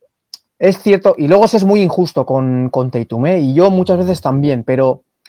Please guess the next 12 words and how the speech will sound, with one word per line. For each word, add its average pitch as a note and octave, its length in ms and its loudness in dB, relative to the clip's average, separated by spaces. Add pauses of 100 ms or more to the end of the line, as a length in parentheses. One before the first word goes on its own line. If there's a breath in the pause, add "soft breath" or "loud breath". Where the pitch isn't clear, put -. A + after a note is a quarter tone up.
(120)
es E3+ 120 -8
que F#3+ 380 0 (540)
es G3 260 -2
cier-, F#3 240 2
yo F3+ 220 0
creo G3+ 160 -2
que F#3 80 -2
es, F#3 180 -4 (1080)
es F3 200 -2
cierto D3 440 -2
esto B2 260 -6
que, A#2 500 -6